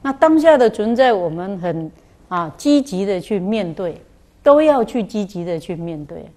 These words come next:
不是说，啊，学到说，啊，那这样这些都是幻了，啊，没有关系，也没关系，都不做了，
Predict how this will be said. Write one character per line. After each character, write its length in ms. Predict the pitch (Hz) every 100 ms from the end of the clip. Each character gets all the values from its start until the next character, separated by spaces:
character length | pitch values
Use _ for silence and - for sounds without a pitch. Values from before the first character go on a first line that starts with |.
| _ _ _ -
不 120 | 202
是 160 | 233
说， 200 | 208 202
啊， 120 | - 160
学 240 | - 180
到 140 | 190
说， 80 | 190
啊， 80 | 196
那 160 | 220 214
这 100 | 226
样 100 | 196
这 140 | 202
些 160 | 196 196
都 160 | 196
是 100 | 185
幻 240 | 185 202 180
了， 80 |
啊， 200 | 175 220
没 140 | 208 214
有 60 |
关 220 | - 180 175
系， 220 | - 175
也 80 | 165
没 120 | 175
关 160 | 180
系， 80 | 175
都 80 | 170
不 140 | 202
做 300 | 185 269 196
了， 100 | 147